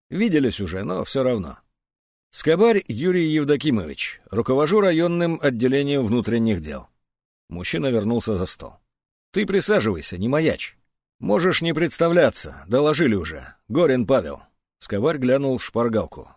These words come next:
"Андреевич". "Странная ты личность, Горин, но любопытная, не отнять. Мы еще раз сделали запрос, даже описали внешность. Данные о тебе подтвердились. Ты сядешь или нет?" "Виноват, товарищ майор".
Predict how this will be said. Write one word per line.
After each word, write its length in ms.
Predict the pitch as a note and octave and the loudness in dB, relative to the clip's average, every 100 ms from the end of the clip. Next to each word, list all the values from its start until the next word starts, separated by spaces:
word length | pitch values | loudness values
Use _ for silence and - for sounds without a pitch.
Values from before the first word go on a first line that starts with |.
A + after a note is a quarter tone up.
| _ | _
"Андреевич". 760 | D#3+ D3+ C3 D#2+ C2+ - - - _ _ _ _ - | -4 0 0 0 -10 -16 -18 -18 _ _ _ _ -16
"Странная 540 | - F3+ F#3 F#3 F3+ | -4 0 2 2 0
ты 100 | E3+ | 0
личность, 480 | E3+ C#3 G2+ G2+ G#2 | 0 0 -2 -2 0
Горин, 320 | A2+ A2+ - | 0 -2 -4
но 240 | F#2 F#2 F#2+ | -6 -6 -4
любопытная, 720 | C3 D3 D3 G3 D#3 E2+ D2 | -2 0 0 0 -2 -6 -12
не 120 | C2+ A2+ | -4 -2
отнять. 480 | G#2+ A2+ C#2 - _ _ _ _ _ _ | -2 -4 -8 -16 _ _ _ _ _ _
Мы 120 | C#3 | -2
еще 240 | F3+ E3+ F3 | 0 2 2
раз 180 | E3 C3 | 2 2
сделали 420 | A#2+ E3 D3+ D3+ | 0 2 4 4
запрос, 500 | C3 D3 G3 D#3 - _ _ _ _ | 2 2 2 0 -2 _ _ _ _
даже 280 | A#2+ D#3+ E3 | 0 2 2
описали 400 | D3+ D3+ D3+ C#3+ | 0 0 2 2
внешность. 640 | C#3+ D3+ - - - - _ _ _ _ - | 2 0 0 -6 -12 -14 _ _ _ _ -2
Данные 420 | A2 G3 F#3+ E3 | 2 2 2 0
о 40 | |
тебе 240 | C#3 C#3+ D#3+ | 0 -2 -2
подтвердились. 920 | D3+ - C#3 C3+ F2 D#2+ C#2+ - - _ _ _ _ _ | -2 -2 -2 0 -2 -6 -8 -14 -16 _ _ _ _ _
Ты 220 | - F#3+ | -2 0
сядешь 420 | D#3 G#3+ B3 A3 F3 | 2 4 4 2 0
или 180 | E3+ | 0
нет?" 300 | B2 E2+ - _ _ _ _ _ | 0 -4 -12 _ _ _ _ _
"Виноват, 460 | - G2+ D3 F3 F#3 | -4 0 2 4 4
товарищ 380 | C#3 C3 A2 - | 4 2 2 -2
майор". 280 | F#2+ D2 | -4 -6